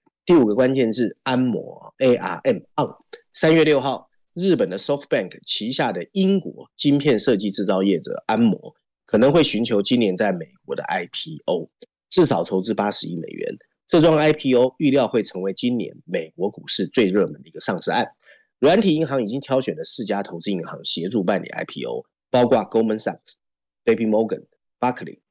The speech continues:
还有所谓日本的瑞穗金融集团啊。第六个关键字：中国的金融改革。三月八号，中国全国人大会议啊，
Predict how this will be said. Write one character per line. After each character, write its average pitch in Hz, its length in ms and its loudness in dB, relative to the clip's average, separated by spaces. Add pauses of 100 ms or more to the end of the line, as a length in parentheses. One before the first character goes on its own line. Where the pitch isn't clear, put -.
还 107 160 0
有 110 100 4
所 87 160 -10
谓 92 80 -4
日 117 180 0
本 - 120 -8
的 - 80 -10
瑞 107 200 2
穗 90 220 -2
金 - 180 -8
融 - 140 -14
集 - 220 -14
团 - 160 -16
啊。 - 100 -16 (460)
第 185 80 6
六 190 120 8
个 160 80 2
关 160 140 6
键 160 160 2
字： 135 240 -4 (180)
中 151 300 0
国 90 160 -8
的 85 100 -8
金 107 200 -6
融 85 160 -6
改 - 180 -12
革。 - 140 -20 (480)
三 160 200 2
月 160 80 6
八 151 180 2
号， - 280 -4 (240)
中 190 240 4
国 120 160 4
全 117 240 -6
国 120 140 0
人 110 160 -4
大 127 180 -4
会 120 180 -4
议 107 200 -8
啊， - 80 -12